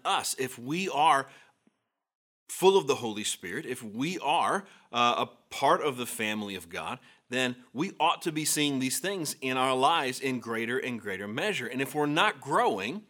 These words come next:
in all of these areas, it's a sign that maybe there's something not quite right in our spirit. Maybe we're not spending time in God's Word. Maybe we've gotten, uh, disconnected from the body of Christ because of some resentment or some unforgiveness. Uh, or maybe we're just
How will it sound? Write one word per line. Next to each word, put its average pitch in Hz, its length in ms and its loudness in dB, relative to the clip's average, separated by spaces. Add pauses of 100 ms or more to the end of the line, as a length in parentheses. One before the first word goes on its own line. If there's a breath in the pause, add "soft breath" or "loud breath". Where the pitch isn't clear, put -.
(420 soft breath)
in 127 120 0
all 175 340 2
of 151 120 0
these 110 220 -4
areas, 87 420 -8 (320 loud breath)
it's - 180 -8
a 165 60 -2
sign 180 340 4
that 170 120 -2
maybe 151 320 0
there's 127 300 0
something 123 420 -2
not 120 180 -2
quite 117 320 -2
right 131 300 0 (280 loud breath)
in 113 120 -4
our 120 100 0
spirit. 160 460 0
Maybe 107 220 -2
we're 135 160 -4
not 131 320 0 (160 loud breath)
spending 147 360 -2
time 147 320 0
in 143 120 -2
God's 135 280 2
Word. 135 240 0
Maybe 123 220 -2
we've 131 240 -2 (300 loud breath)
gotten, 143 420 4 (200 loud breath)
uh, 139 180 8
disconnected 151 760 2
from 135 180 -2
the 127 60 -2
body 131 280 4
of 131 100 -2
Christ 156 340 0
because 127 260 -8
of 127 60 -6
some 127 220 -2
resentment 131 520 -2
or 107 80 -4
some 113 240 -6
unforgiveness. 127 880 -6 (360 loud breath)
Uh, 120 240 4
or 131 140 4
maybe 127 320 0
we're 139 180 -4
just 151 400 -2